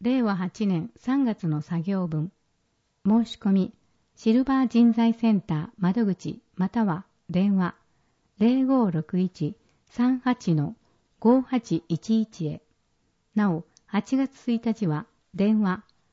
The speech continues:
零五六一三八の九七七八でも受付。シルバー生活応援隊。高齢者宅のちょっとした困りごとの手伝いをします。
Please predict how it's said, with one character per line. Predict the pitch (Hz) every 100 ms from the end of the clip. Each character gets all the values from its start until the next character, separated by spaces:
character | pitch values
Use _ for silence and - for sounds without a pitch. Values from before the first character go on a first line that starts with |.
| _ -
零 | 233 277
五 | 262 262 190
六 | 165 -
一 | 196 190 160 147 _ _ _ _ -
三 | 247 254
八 | 262 240 -
の | 156 143 - _ _ _ _
九 | 233 269
七 | 269 247 185
七 | 160 156 202
八 | 226 247 208
で | 180
も | 147 -
受 | - - 175
付。 | - - 165 _ _ _ _ _ _ _ _ _ _ _ _ _ _
シ | - 226
ル | 262
バ | 269 262
ー |
生 | - 247
活 | 240 233 220 196
応 | 196 220
援 | 214
隊。 | 196 185 170 220 _ _ _ _ _ _ _ _ _
高 | 269 294
齢 | 294
者 | 262 190
宅 | 185 -
の | 156 147 - _
ち | - 180
ょ |
っ | -
と | 269
し | 247
た | - 233
困 | 214 214
り | 247
ご | 247 240
と | 233
の | 220 220
手 | - 185
伝 | 247 262 262
い |
を | 170
し | - 165
ま | 147
す。 | -